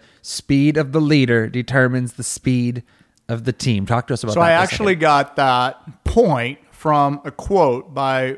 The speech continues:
Speaker 2: Ralph Waldo Emerson. And
Speaker 1: Yes.
Speaker 2: here's how he says it. He says, "The speed of the leader determines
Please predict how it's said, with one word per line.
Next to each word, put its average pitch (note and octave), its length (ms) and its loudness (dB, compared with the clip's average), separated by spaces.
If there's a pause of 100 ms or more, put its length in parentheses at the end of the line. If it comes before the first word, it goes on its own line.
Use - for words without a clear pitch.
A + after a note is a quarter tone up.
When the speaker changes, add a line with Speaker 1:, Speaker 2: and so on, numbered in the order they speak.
Speaker 2:
Ralph C#3+ 760 -2
Waldo B2+ 760 -2 (100)
Emerson. C3 680 -6 (540)
And C3+ 180 -2
Speaker 1:
Yes. A#2+ 120 4
Speaker 2:
here's F3 280 2
how C#3+ 240 2
he C#3 180 -2
says C#3 400 -2
it. A#2+ 120 -6
He C3 120 -6
says, C#3 460 -2
"The B2+ 140 -8
speed G3 600 -2 (160)
of C#3+ 300 -2
the C3 100 -2
leader C3 680 -2 (680)
determines C3 1000 -4